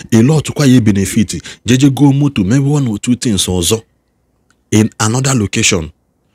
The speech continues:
Onko ya ba law company tata achụọ, achụọ n'ọlụ echi, achụọ onye, achụọ onye, achụọ onye ọzọ,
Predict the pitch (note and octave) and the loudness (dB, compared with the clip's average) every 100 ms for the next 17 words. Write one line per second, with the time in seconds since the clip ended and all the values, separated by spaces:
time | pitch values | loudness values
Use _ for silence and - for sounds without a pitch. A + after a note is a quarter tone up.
0 | _ _ G#2 A#2 F3 D3+ B2 B2+ C3+ C#3 | _ _ -4 -2 2 2 2 2 2 2
1 | C3+ C3 B2 G2+ A2+ A2+ F#2 G2+ - A2+ | 0 -4 -2 -2 -2 -4 -4 -4 -2 -2
2 | A2+ G2 - A2+ A2+ A#2 A#2 A2+ - G#2+ | 0 -2 0 2 2 2 2 2 0 -6
3 | A2 G#2 F#2 F2+ A#2+ A#2 A2 - A2+ A2 | -8 -6 -6 -2 0 0 0 -4 -2 0
4 | A2 F2 - A2 A2 F#2 F2 | 0 -2 -2 0 0 0 -2